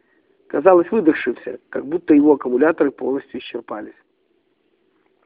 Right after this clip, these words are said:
Гитлер напоминал медиума на спиритическом сеансе.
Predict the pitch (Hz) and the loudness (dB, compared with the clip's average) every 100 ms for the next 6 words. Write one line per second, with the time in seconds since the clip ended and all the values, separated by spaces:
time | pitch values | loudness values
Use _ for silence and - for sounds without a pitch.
0 | _ _ _ _ _ _ _ _ _ _ | _ _ _ _ _ _ _ _ _ _
1 | _ _ _ _ _ _ _ _ _ _ | _ _ _ _ _ _ _ _ _ _
2 | 175 214 202 190 175 175 190 180 185 170 | 0 4 6 4 4 6 8 10 8 8
3 | 165 156 - 151 147 190 180 165 156 156 | 4 4 2 0 0 -10 -6 -6 -2 0
4 | 139 120 - | 0 -4 -12